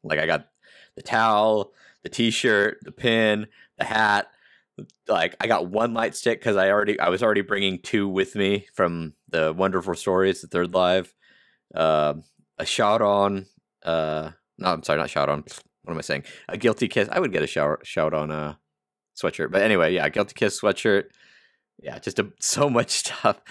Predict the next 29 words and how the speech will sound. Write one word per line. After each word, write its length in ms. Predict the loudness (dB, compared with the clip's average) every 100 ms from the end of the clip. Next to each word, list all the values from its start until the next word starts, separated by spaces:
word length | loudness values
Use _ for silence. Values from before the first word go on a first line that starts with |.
| -18 -18 -12
Like, 180 | -6 -2
by 200 | 2 2
the, 180 | 0 -2
by 120 | -2 -4
the 60 |
time 220 | 0 0
I 100 | 0
got 240 | 0 -2 -2
done 180 | -2 2
with 140 | 2
it, 100 | 2
like, 180 | 0 -2 -2
yeah, 180 | -2 0
my 120 | 0
bag 240 | 0 -2
was 160 | -4 -8
ridiculous. 540 | -8 -8 -8 -10 -8 -2
It 80 | 0
was 160 | 0
really 180 | -2 -2
big. 200 | -6 -6 -6 -6 _ _ _ _ _ _ _ _ _ _ _ _ _ _ _ _ _ _ _ _ _ _ _ _ _ _ _ _ -14
So. 180 | -8 -8 -8 _ _ _ _ _ _ _ _ _ _ _ _ _ _ _ 0
Oh, 340 | 0 0 -4 -2
and 160 | 0
of 100 | 0
course 320 | 0 0 0 -2
the, 240 | 2 4
um, 380 | 4 2 -2 -10 _ _ _ _ _ _ _ _ -20 _
the, 720 | -6 -2 -2 -4 -4 -6 -8